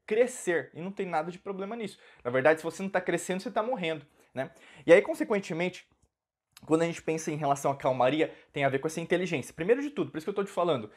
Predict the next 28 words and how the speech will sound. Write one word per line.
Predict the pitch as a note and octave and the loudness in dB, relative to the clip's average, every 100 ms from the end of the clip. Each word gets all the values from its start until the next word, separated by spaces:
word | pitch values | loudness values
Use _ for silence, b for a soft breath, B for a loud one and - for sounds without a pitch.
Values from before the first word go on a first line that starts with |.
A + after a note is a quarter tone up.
| B B | B B
é, | B2+ C3 B2+ - | 4 4 4 -6
você | C3+ - | -8 -8
talvez | F#3+ F#3 F3 | 0 0 0
não, | F3+ G3+ - | -2 -4 -4
não | D#3 E3+ | -6 -4
respondeu | E3+ - D#3+ D#3+ C#3+ C#3+ F3+ | -6 -6 0 0 2 4 4
as | E3+ | 2
perguntas | - D3 C#3+ - | -2 -4 -6 -10
que | - | -8
eu | C#3 | -8
fiz | C#3+ B2 | -8 -6
lá. | A#2 A#2+ E3 B B _ | 2 2 2 B B _
Eu, | B2 C3 | -2 -2
"Diego, | C#3 F3+ D#3+ | 2 2 2
eu | |
não | E3 | -2
consigo." | F#3 C#4+ - B2 | -4 -8 -4 -6
Então | A#2 F3+ F3+ | -2 -2 0
vamos | A3 A#3 | 0 4
lá, | G#3 - - | 4 2 2
algumas | D#3+ D#3+ E3+ F#3 E3 | 2 2 -2 -6 -6
estratégias, | - C#3+ C#3 C#3 D3 D3+ | -6 -6 0 0 0 -4
falar | - C#3+ C3 F3 | -2 2 2 0
com | D#3 | -6
você, | C3 - D3+ D#3 B B | -12 -8 -6 -8 B B
compartilhar | D3 C#3 C#3+ C#3 C#3 C#3+ | -14 2 2 2 4 4
com | D#3 C#3+ | 2 -10
você. | A#2+ - C3+ | -10 -8 -8